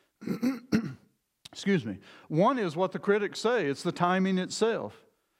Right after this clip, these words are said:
The Synoptics record an event during Passion Week, again at the end of Jesus' ministry. The cleansing in John's gospel is at the outset of his ministry. Another is the difference in the authority Jesus uses.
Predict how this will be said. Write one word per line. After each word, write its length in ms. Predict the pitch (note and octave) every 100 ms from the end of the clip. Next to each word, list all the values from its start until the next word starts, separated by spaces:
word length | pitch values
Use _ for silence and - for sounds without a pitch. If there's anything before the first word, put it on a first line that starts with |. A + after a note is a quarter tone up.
| -
The 80 |
Synoptics 580 | E3+ F#3 F3+ G#3+ A3 E3+
record 420 | G3+ - G3+ G3+
an 140 | G3 F3+
event 420 | D#3 E3+ G3 F#3
during 260 | E3+ F#3 E3+
Passion 580 | A3+ G#3+ G3 E3 C3+
Week, 340 | C3 A#2 G#2+ - - -
again 400 | D3+ E3+ G3 E3+
at 120 | D3
the 260 | E3 D3+ E3+
end 180 | F3+
of 120 | D3 A#2+
Jesus' 440 | C#3 D#3 D3+ D3+
ministry. 560 | F#3 F#3 D#3+ - G2+ G2 _ _ - -
The 80 | D#3
cleansing 480 | - G#3 G3+ F#3+ F3+
in 120 | E3+
John's 380 | D3 F3+ G#3+ E3
gospel 420 | D#3 D#3+ D#3+ E3+
is 100 | E3
at 160 | E3+ E3
the 140 | F#3+
outset 680 | C#3+ G3 G3+ - C#3 G2+ F#2 - _ _ _ _
of 140 | B2
his 180 | A2+ G2+
ministry. 460 | A2+ G#2+ G2+ - G2 G2 - _ _ _ _ _ _ -
Another 420 | D3 E3 G3 G3+
is 140 | F3
the 100 | C3+
difference 480 | D3 E3+ F#3 F#3+ D3+
in 120 | F3+
the 100 | E3
authority 640 | E3 D#3+ G#3 A3+ G#3+ B2+ A#2
Jesus 600 | A#2 B2+ A#2 A#2 G2+ - - - -
uses. 600 | C3+ C3 A2 G2+ F#2